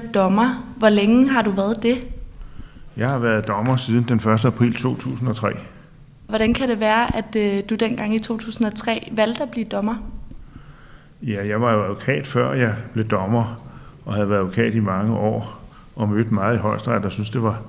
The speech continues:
Speaker 2: spændende. Og så, øh, tænkte jeg, det kunne være en udfordring at prøve at arbejde med juraen på en helt anden måde, og blive omplantet til et andet juridisk miljø, totalt andet, øh, juridisk miljø, og starte forfra,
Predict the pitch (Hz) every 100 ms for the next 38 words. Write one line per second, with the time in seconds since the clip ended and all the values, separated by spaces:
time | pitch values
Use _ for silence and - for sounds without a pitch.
0 | - - - 104 107 123 127 - - -
1 | - - - - - - - 110 135 127
2 | 123 - - - - - - 113 101 101
3 | 95 90 110 107 110 107 101 95 98 117
4 | 165 127 117 117 117 117 120 135 131 110
5 | 123 101 110 120 113 107 104 107 123 120
6 | 95 98 95 165 139 117 117 107 113 120
7 | - - - - - - - - 110 110
8 | 117 113 120 139 110 110 104 104 95 95
9 | 135 113 98 110 110 - 95 101 120 101
10 | - 147 98 98 107 110 - - - 113
11 | 104 95 90 - 127 110 104 113 110 104
12 | 104 123 110 - - - - - - 107
13 | 113 - 120 120 127 110